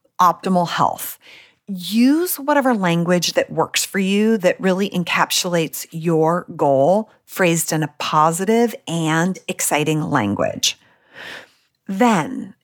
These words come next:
at the very bottom of the page, I want you to write this phrase,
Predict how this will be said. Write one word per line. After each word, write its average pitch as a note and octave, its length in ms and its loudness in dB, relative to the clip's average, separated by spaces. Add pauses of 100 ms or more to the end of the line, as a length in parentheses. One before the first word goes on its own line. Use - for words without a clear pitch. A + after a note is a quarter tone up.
(140)
at - 140 -2
the G3+ 60 0
very F3+ 340 0
bottom G3+ 460 4
of A3+ 100 -2
the D#4+ 80 -4
page, D#3 500 -2 (140)
I E3+ 60 0
want E3+ 260 2
you C4+ 120 2
to C#4+ 80 2
write F#3+ 300 -2
this - 240 -6
phrase, D3+ 680 0